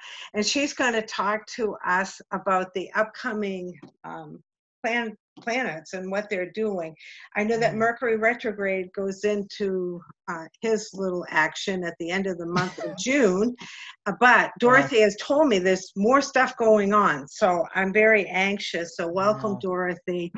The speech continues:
Speaker 2: Thank you. Thank you for having me. Hello, everybody. You can find me
Speaker 1: Yeah.
Speaker 2: right here on my website, get
Speaker 1: Yeah.
Speaker 2: weekly forecasts. So today, what, um, Sue and I, and Sue's gonna ask me questions if I get two astrologies. <laughs>
Speaker 1: Yeah.
Speaker 2: Which is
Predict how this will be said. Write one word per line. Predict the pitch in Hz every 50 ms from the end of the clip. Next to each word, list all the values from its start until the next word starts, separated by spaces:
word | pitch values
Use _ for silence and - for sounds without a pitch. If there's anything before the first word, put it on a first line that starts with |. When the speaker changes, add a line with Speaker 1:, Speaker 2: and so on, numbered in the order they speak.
| 208 - -
Speaker 2:
Thank | 214 208 220 233 233 226 -
you. | 214 208 202 202 196 196 208 220 220 _
Thank | - 170 190 190
you | 214
for | - 214
having | 214 202 196 190 190
me. | 190 190 196
Hello, | 196 196 190 185
everybody. | 185 180 196 175 185 180 175 185 190 185 - _ _
You | - 190 185
can | 185
find | 196 202 196 202
me | 202
Speaker 1:
Yeah. | 196 196
Speaker 2:
right | 196 196 - _ -
here | 208 202 196 196
on | 196
my | 202 202
website, | 190 196 190 175 - - 208 185 185 190 185 - _ 185
get | 185 202
Speaker 1:
Yeah. | 220 240 - 190 180
Speaker 2:
weekly | 170 160 196 196
forecasts. | - - 185 180 170 175 185 175 175 180 190 - - - - - - - - - - - - - -
So | - - 240
today, | 226 - - 226 214 233 240 233 220 214
what, | 214 - - 170 202 202 196 196 - _ -
um, | 185 180 180 175 175 170 165 160 -
Sue | - - - - 220 208
and | 202 196
I, | 185 180 180 180 180 -
and | 175 165
Sue's | - - 233 220
gonna | 208 220 190 165
ask | 156 175 165 -
me | 185
questions | 170 - 196 170 170 - - 175 165 165 165 160 160 - - _ - - _ _ _ _ _ _ _ -
if | 170 170 170
I | 190 170
get | - 180 160 -
two | - 185
astrologies. | 175 170 - - 180 165 156 165 160 156 127 147 147 143 151 190 208 - - 247 - -
<laughs> | - 370 - - - - 285 427 - - - 233 285 294 - -
Speaker 1:
Yeah. | 202 202 202 185 170 165 - - -
Speaker 2:
Which | - - _ _ - 214
is | 175